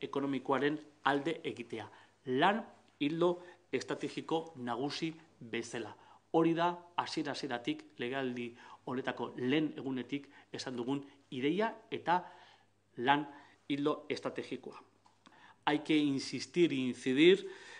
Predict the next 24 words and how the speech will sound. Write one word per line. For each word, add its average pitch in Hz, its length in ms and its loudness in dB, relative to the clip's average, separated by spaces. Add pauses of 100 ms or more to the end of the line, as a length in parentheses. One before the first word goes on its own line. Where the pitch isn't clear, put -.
(120)
en 143 520 2
aspectos - 500 0
como 160 320 2
la 160 380 4
calidad 139 540 2
y 135 80 -2
la 123 380 -2
estabilidad 123 760 -2
del 120 320 -4
empleo, 147 460 2 (380)
o 131 120 4
el 120 60 2
desempleo 131 500 -2
de 123 100 0
larga 113 480 -2
duración. 131 680 0 (1500)
Y 160 80 0
para 156 220 6
ello 202 180 8
es 170 80 4
necesario 180 800 2
que 151 100 0
sigamos 165 540 -2
ahondando 165 960 -2